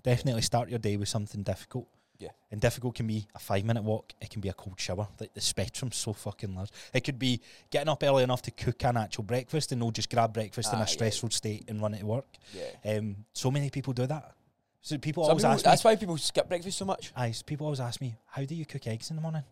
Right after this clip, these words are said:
Speaker 1: I'm like, "See, by the time you boil your kettle, your eggs are cooked."
Speaker 2: Do you know, I had, I had somebody new in yesterday, and I'm finding it with every single person that comes at me. I'm like, "So how's your nutrition?" "Aye, tell me." "Right, good, good.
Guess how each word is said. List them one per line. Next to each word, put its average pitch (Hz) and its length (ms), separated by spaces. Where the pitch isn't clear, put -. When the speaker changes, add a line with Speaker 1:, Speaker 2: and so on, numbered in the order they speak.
Speaker 1:
I'm 127 60
like, 123 140
"See, - 160
by 180 120
the 170 100
time 139 240
you 131 80
boil 113 360
your 107 100
kettle, 151 420
your - 120
eggs 151 200
are 190 40
cooked." - 520
Speaker 2:
Do 127 60
you 117 60
know, 104 80
I 87 140
had, 123 120
I 107 100
had 123 120
somebody 139 260
new 98 180
in 107 200
yesterday, 110 400
and 101 220
I'm 107 100
finding 123 340
it - 60
with 98 100
every 120 220
single 135 220
person 113 320
that 110 80
comes 107 120
at - 60
me. 131 80
I'm 123 120
like, 113 140
"So 135 220
how's 135 200
your 139 100
nutrition?" 110 540
"Aye, 101 300
tell 98 160
me." 104 180
"Right, 95 180
good, 92 260
good. 98 160